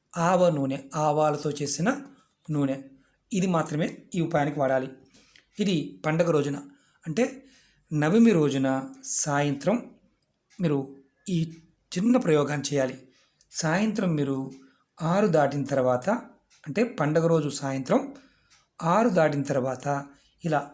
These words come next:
గోధుమ పిండితో ఒక ప్రమిద తయారు చేసుకోండి.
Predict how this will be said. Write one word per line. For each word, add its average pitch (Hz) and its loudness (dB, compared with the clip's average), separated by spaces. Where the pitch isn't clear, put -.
గోధుమ 170 0
పిండితో 135 -4
ఒక 170 -6
ప్రమిద 156 0
తయారు 139 0
చేసుకోండి. 131 -10